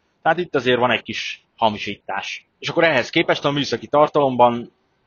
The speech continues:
valahol a kettő között áll meg a, áll meg a dolog, legritkább esetben van benne természetesen a vastagabb szigetelési vastagság. Nagyon sok esetben találkozom azzal, hogy a falak, tehát külső falak, azok vakolva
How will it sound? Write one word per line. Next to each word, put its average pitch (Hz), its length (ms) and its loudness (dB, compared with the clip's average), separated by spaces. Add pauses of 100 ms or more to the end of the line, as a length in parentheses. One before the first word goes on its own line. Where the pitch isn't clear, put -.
(420)
valahol 120 280 4
a 110 60 2
kettő 110 360 -4
között 107 400 -6
áll 104 160 0
meg 101 180 -6
a, 101 220 -4 (180)
áll 107 180 0
meg 101 140 -10
a 110 40 -6
dolog, 147 280 2
legritkább 117 560 0
esetben 107 600 -6
van 107 200 -4
benne 107 220 -4
természetesen 104 720 -6
a 104 60 -10
vastagabb 95 540 -8 (140)
szigetelési 101 600 -12
vastagság. 104 680 -14 (200)
Nagyon 240 240 2
sok 170 180 0
esetben 151 440 0
találkozom 139 560 2
azzal, 151 640 2
hogy 151 480 0 (300)
a 131 460 4 (100)
falak, 135 600 2 (580)
tehát - 180 -14
külső 185 360 -2
falak, 190 400 2
azok 131 320 -2 (720)
vakolva 104 680 -2